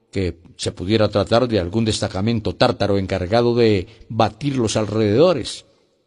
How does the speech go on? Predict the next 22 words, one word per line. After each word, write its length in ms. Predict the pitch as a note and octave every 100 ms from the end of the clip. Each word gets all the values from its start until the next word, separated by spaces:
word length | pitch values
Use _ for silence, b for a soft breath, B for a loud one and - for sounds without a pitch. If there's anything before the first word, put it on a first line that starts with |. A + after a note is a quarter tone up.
| _
pero 200 | A#2 G2+
no 160 | A2+ C3
tardó 340 | B2+ A#2 A2+
en 120 | A2 F#2
tranquilizarse. 920 | G2 F2+ G2+ F#2+ F#2 F#2+ F2+ - E2 _ _ _ _ _ _ _ _ _
«¡Rusos!», 760 | A#2+ F#3+ A3 - D#2+ D#2 - - _ _
exclamó 540 | G2+ - - G2+ A#2+ A#2+
al 80 |
identificar 640 | A#2 A2+ A2 A#2 G#2+ G#2+ A2+
su 160 | - G#2+
ropaje 440 | G#2 F#2 F#2+ -
civil. 500 | - A2+ A2 F2 - _ _ _ _ _ _ _ _ _ _ _ _ _ _ _ _ _ -
Como 180 | G#2
los 160 | C#3 C#3
jóvenes 320 | G#3+ A3 F#3
habían 200 | A#2 C#3+
sido 240 | C#3+ C#3 B2+
también 320 | G2+ A2 A2+
vistos 300 | B2+ - -
por 120 | C3+
los 160 | G2+ G2
rusos, 520 | A2 - F2 -